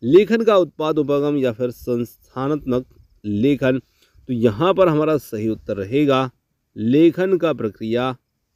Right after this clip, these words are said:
उपगम जो रहेगा, ये अच्छा लेख लिखने के लिए भिन्न चरणों को समझने का अवसर देगा।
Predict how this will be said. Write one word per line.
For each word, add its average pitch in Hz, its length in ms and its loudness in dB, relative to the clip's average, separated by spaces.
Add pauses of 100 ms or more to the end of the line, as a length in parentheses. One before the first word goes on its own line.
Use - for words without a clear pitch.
(120)
उपगम 160 400 2
जो 147 120 4
रहेगा, 117 420 0 (440)
ये 151 160 4 (160)
अच्छा 208 380 -6
लेख 160 580 4 (260)
लिखने 120 420 -8
के 120 80 -4
लिए 113 120 -2
भिन्न 117 280 -4
चरणों 110 400 -2
को 123 100 -4
समझने 101 500 -4
का 113 160 0
अवसर 110 400 -2 (420)
देगा। 90 420 0